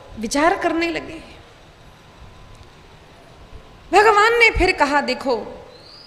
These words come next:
इस संसार में मनुष्य अगर अपना कर्म छोड़ दे, तो कुछ भी प्राप्त नहीं होता। मनुष्य मात्र को चाहिए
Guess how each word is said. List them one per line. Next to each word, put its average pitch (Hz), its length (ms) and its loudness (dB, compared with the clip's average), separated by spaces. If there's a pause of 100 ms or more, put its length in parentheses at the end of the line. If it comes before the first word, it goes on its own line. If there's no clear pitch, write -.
(300)
इस 523 200 2
संसार 359 560 2
में 381 240 2
मनुष्य 370 500 0
अगर 302 260 0
अपना 269 360 0
कर्म 269 360 0
छोड़ 247 340 -2
दे, 330 320 0 (1600)
तो 381 100 2 (460)
कुछ 370 200 0
भी 359 240 4
प्राप्त 320 420 0
नहीं 269 280 -2
होता। 339 260 -6 (2250)
मनुष्य 370 360 -2
मात्र 277 360 -2
को 269 200 -2
चाहिए 262 580 -2